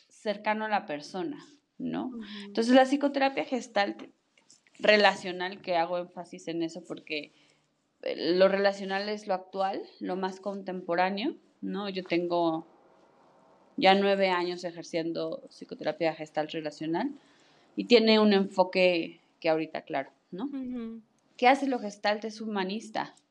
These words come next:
Speaker 1: ¿no? ¿Qué quiere decir esto? Que partimos de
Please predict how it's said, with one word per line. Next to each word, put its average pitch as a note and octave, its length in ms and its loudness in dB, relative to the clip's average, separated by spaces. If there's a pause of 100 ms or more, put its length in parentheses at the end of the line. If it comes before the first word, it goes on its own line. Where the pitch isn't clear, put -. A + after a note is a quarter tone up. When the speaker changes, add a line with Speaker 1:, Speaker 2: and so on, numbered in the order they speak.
(140)
Speaker 1:
¿no? E3+ 380 -6 (680)
¿Qué A3 140 -2
quiere A3+ 220 6
decir G#3+ 360 4
esto? G#3+ 520 0
Que F3 580 -2
partimos G#3+ 760 0
de F#3+ 640 -2